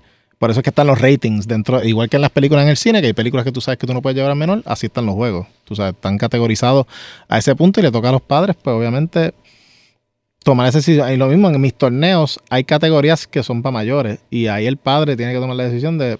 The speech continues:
"Mira, no puedes", o "Yo me voy a responsabilizar por él para estar y que él pueda competir en esa categoría". Pues eso son otras cosas, porque sí tú puedes hacer un waiver,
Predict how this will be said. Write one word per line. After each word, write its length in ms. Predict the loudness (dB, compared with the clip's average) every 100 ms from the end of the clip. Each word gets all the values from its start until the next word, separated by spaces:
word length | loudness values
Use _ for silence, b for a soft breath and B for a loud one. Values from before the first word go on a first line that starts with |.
| _
"Mira, 180 | -6 -4
no 100 | -2
puedes", 440 | 0 2 2 -2 -8
o 320 | 0 2 2 -2 b b b _
"Yo 220 | -4 -2
me 80 | -2
voy 120 | -2
a 20 | -2
responsabilizar 720 | -4 -6 -6 -4 -4 -4 -6
por 220 | -4 0
él 200 | 0 -2 -8 _
para 300 | -6 -6 -10
estar 240 | -10 -10 -10 -12
y 60 | -10
que 80 |
él 80 | -8
pueda 220 | -6 -6
competir 340 | -4 -4 -4 -6
en 60 | -8
esa 120 | -10
categoría". 280 | -12 -10 -8
Pues 140 | -8
eso 100 | -8
son 200 | -10 -8
otras 220 | -8 -10 -6
cosas, 260 | -2 -2
porque 140 | -2 -4
sí 120 | -4
tú 100 | -4
puedes 320 | -2 2 2 2
hacer 280 | -4 -4
un 160 | -2 -2
waiver, 420 | 0 0 0 -4